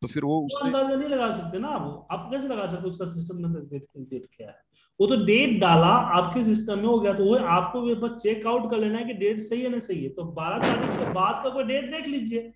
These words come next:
Speaker 2: देखिए, बारह तक के डेट में कंफ्यूज हो गया क्या date डला हुआ है।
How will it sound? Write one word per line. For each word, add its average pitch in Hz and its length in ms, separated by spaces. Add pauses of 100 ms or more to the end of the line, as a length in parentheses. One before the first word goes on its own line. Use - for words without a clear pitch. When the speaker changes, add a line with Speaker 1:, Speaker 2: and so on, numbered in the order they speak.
(320)
Speaker 2:
देखिए, 214 540
बारह 202 500
तक 277 140
के 285 100
डेट 262 240
में 277 160
कंफ्यूज 262 440
हो 262 60
गया 262 160
क्या 262 240
date 220 180
डला 139 240
हुआ 107 200
है। - 60